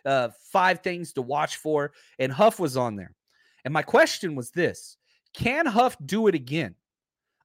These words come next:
I thought he was the best player on the forty-niners team, Bears team, on the field, offense, defense, whatever last week. Yeah,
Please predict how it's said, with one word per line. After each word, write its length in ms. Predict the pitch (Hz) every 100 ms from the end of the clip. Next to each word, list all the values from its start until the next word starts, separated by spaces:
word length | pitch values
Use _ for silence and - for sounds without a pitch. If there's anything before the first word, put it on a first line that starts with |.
| -
I 180 | 180 339
thought 340 | 330 233 185
he 120 | -
was 160 | 196 165
the 80 | 135
best 280 | - 190 -
player 360 | 196 190 180 -
on 140 | 170
the 80 | 151
forty-niners 540 | - 196 160 135 104
team, 360 | - 208 185 180 _ _
Bears 400 | 117 165 190 185
team, 260 | - 185 170
on 140 | 175 190
the 60 |
field, 320 | 170 180 175 165
offense, 400 | 175 180 165 -
defense, 400 | 185 180 139 -
whatever 320 | 127 170 214
last 320 | 127 107 98
week. 240 | 107 104 _ _ _ -
Yeah, 480 | 107 160 302 226